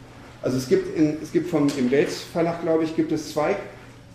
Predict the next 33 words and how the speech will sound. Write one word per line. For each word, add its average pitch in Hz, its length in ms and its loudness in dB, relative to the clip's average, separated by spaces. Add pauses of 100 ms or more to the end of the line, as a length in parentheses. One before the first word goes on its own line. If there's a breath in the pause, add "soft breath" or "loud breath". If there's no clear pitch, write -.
zwei 151 280 2
Lehrbücher 185 540 4
f-, 190 280 -4
äh, 147 60 0
für 156 160 4
Jung- 190 240 6
und 190 80 4
Mädchenpädagogik, 170 800 2
die 165 80 0
jetzt 156 160 -4
inzwischen 170 320 -4
in 147 80 0
der - 40 -6
zweiten 165 360 -2
und 135 80 -4
dritten - 200 -8
Auflage 170 460 -2
sind. 170 300 0
Das 151 160 -2
eine 151 180 0
für 151 120 0
Jungs, 165 340 2
eine 143 180 0
für 143 120 0
Mädchen, 165 340 2
das 151 140 0
für 156 80 2
die 139 80 4
Mädchen 147 340 2
ist - 140 -4
pink 185 220 2
oder 135 120 4
rosa 165 400 4